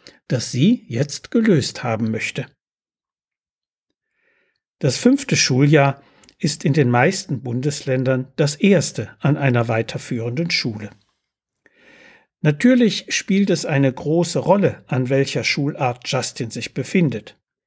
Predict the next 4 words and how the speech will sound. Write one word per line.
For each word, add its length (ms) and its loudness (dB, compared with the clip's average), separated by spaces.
An 180 0
einer 520 -2
Hauptschule 1040 2
oder 420 -4